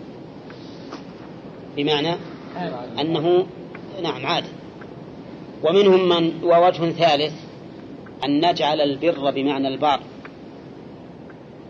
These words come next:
ولكن البار فيكون مصدرا بمعنى اسم الفاعل، يعني، ولكن البار حقيقة القائم بالبر من آمن بالله.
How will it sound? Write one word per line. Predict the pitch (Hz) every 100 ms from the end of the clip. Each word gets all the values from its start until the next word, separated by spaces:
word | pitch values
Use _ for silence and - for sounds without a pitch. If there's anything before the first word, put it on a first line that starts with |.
| - - - - - 127
ولكن | 131 151 147 147 151
البار | 143 156 147 127 156 - - - - - - - - - - -
فيكون | 135 139 151
مصدرا | 156 156 151
بمعنى | 143 139 139 151
اسم | 151 - 156 - - - - - - - - - - - - - -
الفاعل، | 143 139 160 117 113 - - - - - - - - - - - - - -
يعني، | - 135
ولكن | 143 160 151 151
البار | 143 156 165 151
حقيقة | - 147 170 170 135
القائم | 131 - 160 160
بالبر | 147 147 185 190 - - - - - - - -
من | 160 165
آمن | 156 139 127
بالله. | 117 117 110